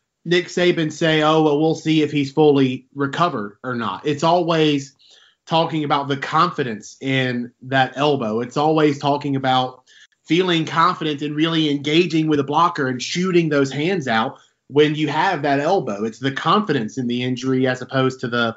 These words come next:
actual physical health of it. So you give LeBron Ray an extra week of practice to, to develop that, and, and maybe that shows up. Um,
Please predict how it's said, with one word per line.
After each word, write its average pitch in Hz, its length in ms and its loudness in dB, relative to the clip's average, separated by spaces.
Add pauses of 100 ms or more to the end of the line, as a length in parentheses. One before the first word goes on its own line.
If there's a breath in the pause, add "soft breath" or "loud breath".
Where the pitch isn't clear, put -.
(480 soft breath)
actual 143 440 -2
physical 139 420 0
health 175 400 -2
of 113 160 -8
it. 101 160 -12
So 135 120 -4
you 135 140 2
give 139 280 2
LeBron 135 560 2
Ray 135 240 2
an 127 80 0
extra 131 560 0 (400 soft breath)
week 143 320 0
of 139 140 -2
practice 143 540 -2
to, 135 280 -2
to 143 100 -2
develop 139 460 0
that, 156 260 0
and, 139 140 -2
and 135 160 0
maybe 139 280 4
that 135 200 0
shows 127 300 -4
up. 170 340 -2 (100)
Um, 139 600 -2